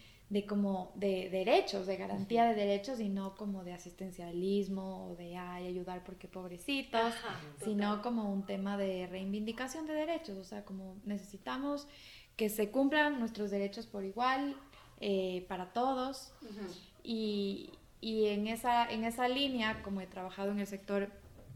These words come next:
Speaker 1: priva-, eh, público, eh, ya más en línea de una política pública, o sea, no de algo como, "Ok, voy a hacer esto así desalineado".
Speaker 3: Como algo temporal, sino algo
Speaker 1: Ajá.
Speaker 3: como cambiar realmente el sistema.
Speaker 1: Sí, exacto.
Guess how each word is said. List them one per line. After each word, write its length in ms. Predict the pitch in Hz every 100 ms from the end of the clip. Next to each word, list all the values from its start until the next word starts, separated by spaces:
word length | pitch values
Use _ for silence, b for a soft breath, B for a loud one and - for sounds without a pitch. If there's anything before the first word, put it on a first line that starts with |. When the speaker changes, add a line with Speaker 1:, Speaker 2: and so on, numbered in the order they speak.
| - - -
Speaker 1:
priva-, 300 | - 240 220 220
eh, 160 | 202
público, 640 | 196 247 247 240 233 233 240 B B B -
eh, 220 | 208 208 - -
ya 280 | 190 214 220
más 240 | 220 214
en 140 | 220 233
línea 280 | 202 220 226
de 80 |
una 180 | 196 220
política 540 | 214 190 208 202 202 -
pública, 400 | 226 208 185 -
o 40 | 180
sea, 160 | 202
no 200 | 202 214
de 120 | 214
algo 300 | 202 202 196 202
como, 500 | 196 185 185 185 196
"Ok, 200 | 202 208 202 196
voy 120 | 190
a 60 |
hacer 180 | 196 196
esto 720 | 190 185 - 190 185 185 180 180 202 - B B B
así 280 | - 220 208
desalineado". 720 | 196 202 202 190 240 277 269
Speaker 3:
Como 140 | 254
algo 240 | 254 254 262
temporal, 600 | 226 214 190 180 190 170
sino 300 | - 196 196
algo 200 | 190 220
Speaker 1:
Ajá. 200 | 214 214
Speaker 3:
como 180 | 202 196
cambiar 480 | 185 185 190 202 208
realmente 360 | 196 190 196
el 60 | 190
sistema. 440 | 180 - 208 196 - -
Speaker 1:
Sí, 360 | - 381 320 226
exacto. 500 | 214 - 269 -